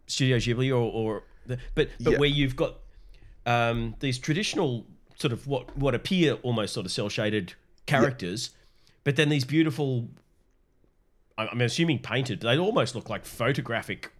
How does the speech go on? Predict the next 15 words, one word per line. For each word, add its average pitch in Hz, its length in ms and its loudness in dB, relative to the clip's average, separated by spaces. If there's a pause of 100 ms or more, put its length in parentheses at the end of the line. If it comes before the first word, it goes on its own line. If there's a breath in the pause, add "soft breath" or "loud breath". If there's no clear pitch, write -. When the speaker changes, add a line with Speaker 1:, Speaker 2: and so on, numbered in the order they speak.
(420)
Speaker 1:
um, 104 340 4
Speaker 2:
Yeah, 98 140 0
yeah. 95 120 -2 (300)
Speaker 1:
backgrounds, 110 580 0
like 110 140 -4 (160)
clouds 127 340 2
in - 60 -2
the 107 80 0
sky 120 420 2
and 104 280 0
all 117 160 -4
that 110 100 -8
sort 120 120 -8
of 110 60 -12
thing. 95 220 -6